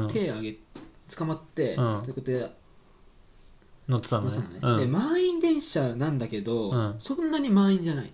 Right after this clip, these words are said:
Speaker 2: まあ、
Speaker 1: ぎゅうぎゅうではない。
Speaker 2: はいはいはい。密集はしてるけどってぐらいか。
Speaker 1: そうそうそうそうそう。
Speaker 2: うん。
Speaker 1: ギリギリ本見れるぐらいな。
Speaker 2: あー、じゃあ割かし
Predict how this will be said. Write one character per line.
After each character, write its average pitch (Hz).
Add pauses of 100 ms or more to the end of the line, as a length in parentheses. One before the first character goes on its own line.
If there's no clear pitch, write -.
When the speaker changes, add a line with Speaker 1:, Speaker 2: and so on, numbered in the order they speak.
(120)
Speaker 2:
ま 156
あ、 160
Speaker 1:
ぎ 151
ゅ 233
う -
ぎ 240
ゅ 269
う 214
で 220
は 117
な 101
い。 -
Speaker 2:
は 123
い 107
は 110
い -
は 110
い。 123
密 139
集 -
は 185
し -
て 190
る 180
け 175
ど 175
っ -
て 151
ぐ 131
ら 117
い 107
か。 107
Speaker 1:
そ 117
う -
そ 117
う 113
そ 123
う 110
そ 110
う 107
そ 104 (1120)
う。 -
Speaker 2:
う -
ん。 147
Speaker 1:
ギ 165
リ 233
ギ 254
リ 226
本 175 (640)
見 127
れ 113
る 107
ぐ 101
ら 92
い -
な。 -
Speaker 2:
あ 135
ー、 -
じ 139
ゃ 135
あ -
割 202
か 294
し 262